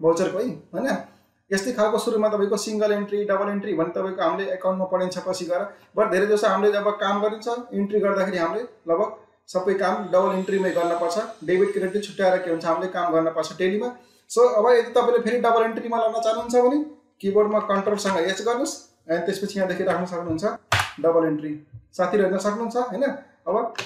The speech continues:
तपाईँलाई डेबिट, अ, डेबिट क्रेडिट सो गर्ने डबल इन्ट्री चाहियो या तपाईँलाई सिङ्गल इन्ट्री चाहिन्छ, कन्ट्रोलसँग एच गर्नुहोस्, अनि यहाँदेखि सिङ्गल इन्ट्री गर्न सक्नुहुन्छ। साथीहरू, हाम्रो यो ट्रिक तपाईँलाई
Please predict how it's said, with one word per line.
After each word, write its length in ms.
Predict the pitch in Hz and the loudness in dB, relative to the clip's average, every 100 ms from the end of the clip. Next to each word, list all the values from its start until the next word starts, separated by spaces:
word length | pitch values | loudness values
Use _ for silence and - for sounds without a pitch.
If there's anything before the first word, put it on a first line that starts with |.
| - | -2
तपाईँलाई 240 | 180 190 | 0 2
डेबिट, 560 | 185 196 202 202 - 180 | 2 2 2 0 -6 -2
अ, 180 | 180 170 | 2 2
डेबिट 320 | 175 190 202 | 2 0 0
क्रेडिट 320 | 202 185 208 | 0 0 0
सो 140 | - 196 | 0 0
गर्ने 280 | 196 190 | 0 0
डबल 260 | 156 175 196 | 0 0 0
इन्ट्री 200 | 202 226 | -2 0
चाहियो 420 | 233 247 277 277 - _ | 0 0 0 -4 -12 _
या 80 | 185 | 0
तपाईँलाई 300 | 185 190 208 | 2 2 2
सिङ्गल 340 | - 214 226 | 2 2 2
इन्ट्री 220 | 214 196 185 | 2 0 0
चाहिन्छ, 300 | 160 156 165 | 0 0 -4
कन्ट्रोलसँग 840 | 160 - 185 190 220 202 202 185 | -6 -2 2 4 2 0 0 0
एच 200 | 185 196 | 0 0
गर्नुहोस्, 420 | 214 233 269 - | 0 -2 -4 -6
अनि 100 | 160 | -2
यहाँदेखि 260 | 165 170 202 | 0 -2 -2
सिङ्गल 340 | 190 180 165 | -2 -2 0
इन्ट्री 200 | 160 170 | -2 -2
गर्न 380 | 165 151 160 190 | -2 -2 -4 -8
सक्नुहुन्छ। 460 | - 165 170 175 214 - - _ - | -4 -4 -4 -6 -6 -8 -16 _ 0
साथीहरू, 300 | 185 208 202 | 2 4 4
हाम्रो 180 | 202 | 6
यो 60 | 208 | 4
ट्रिक 260 | 208 208 214 | 4 0 0
तपाईँलाई 260 | 202 196 | 0 0